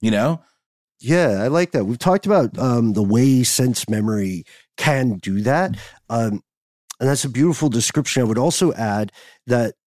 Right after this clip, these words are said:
Speaker 2: if we think about it through that lens, reading is
Speaker 1: Yes.
Speaker 2: speaking with the
Speaker 1: You've said
Speaker 2: dead.
Speaker 1: that, and I
Speaker 2: Yeah,
Speaker 1: love
Speaker 2: I mean,
Speaker 1: that.
Speaker 2: it's true,
Speaker 1: That's
Speaker 2: you
Speaker 1: so
Speaker 2: know?
Speaker 1: good.
Speaker 2: Like,
Speaker 1: No, it's so good,
Speaker 2: I,
Speaker 1: yeah.
Speaker 2: I think that's, I think that's a,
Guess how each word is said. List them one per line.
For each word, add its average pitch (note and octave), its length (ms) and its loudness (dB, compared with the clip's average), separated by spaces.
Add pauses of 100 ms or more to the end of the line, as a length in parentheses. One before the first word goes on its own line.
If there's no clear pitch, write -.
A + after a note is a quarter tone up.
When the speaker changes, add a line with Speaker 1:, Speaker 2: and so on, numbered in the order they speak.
(100)
Speaker 2:
if B2 260 -4
we B2 120 2
think D3+ 260 0
about C3+ 240 2
it B2 140 -2
through A#2 160 -4
that A2 220 -2
lens, A2 640 0 (1700)
reading B2+ 800 0 (1160)
is C3 140 2
Speaker 1:
Yes. - 100 0
Speaker 2:
speaking G#2+ 400 0
with G2 120 -2
the A2 80 0
Speaker 1:
You've B2 120 0
said A2 220 2
Speaker 2:
dead. F2+ 80 0
Speaker 1:
that, - 160 -2
and A#2 80 -4
I A#2 80 2
Speaker 2:
Yeah, A2+ 120 0
Speaker 1:
love B2+ 120 0
Speaker 2:
I D#3+ 80 2
mean, E3+ 100 4
Speaker 1:
that. D#3 100 0
Speaker 2:
it's - 100 -4
true, G#3+ 180 -4
Speaker 1:
That's B3 180 0
Speaker 2:
you G#2 60 -2
Speaker 1:
so F#2+ 160 0
Speaker 2:
know? A2+ 160 0
Speaker 1:
good. F3+ 140 0
Speaker 2:
Like, A2+ 80 2
Speaker 1:
No, D3+ 140 2
it's C3 140 -4
so C#3+ 240 0
good, A#2+ 280 0
Speaker 2:
I, E2+ 60 -10
Speaker 1:
yeah. G2+ 200 -2
Speaker 2:
I D3+ 100 2
think F3+ 300 0
that's, - 420 -2
I C3 100 2
think E3 220 0
that's C#3+ 240 0
a, A2+ 240 2